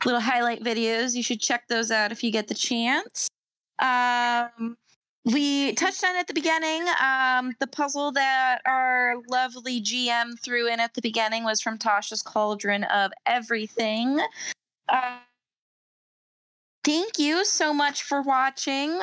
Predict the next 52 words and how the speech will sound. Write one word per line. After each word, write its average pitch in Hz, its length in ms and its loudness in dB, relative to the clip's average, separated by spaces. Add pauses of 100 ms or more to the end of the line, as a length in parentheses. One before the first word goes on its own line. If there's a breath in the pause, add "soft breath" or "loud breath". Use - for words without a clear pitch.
Um, 247 720 0
as 254 200 0
always, 254 340 0
please 262 260 -2
support 240 300 -4
your 247 80 0
local 233 280 -4
game 240 220 0
stores 233 440 0
if 233 140 -8
you're 226 140 0
able 247 340 -2
to. 285 380 0
They 240 180 2
are 214 120 4
a 208 100 2
lovely 220 460 0
resource, 220 720 0 (500)
um, 208 680 2
to 202 260 0
find 359 320 -10
cool 349 180 0
games, 311 540 0 (320 soft breath)
find 247 300 -2
games 254 300 -2
to - 80 0 (640)
play 285 300 2
with 233 160 0
other 285 180 2
people. 285 300 0
Um, 214 840 0 (100)
a - 20 -4
lot 208 140 2
of 208 120 -2
them 208 180 0
will 208 160 2
have 196 360 0 (640)
meetups 214 520 2
and, 190 360 2
and 185 220 2
clubs 185 360 0
and 180 180 0
groups - 340 0
and 185 160 -2
things 185 260 0
through 185 220 0
there. 180 240 2
So 180 260 0
they're 240 120 2
a 247 40 2
really 247 180 0
great 233 200 -2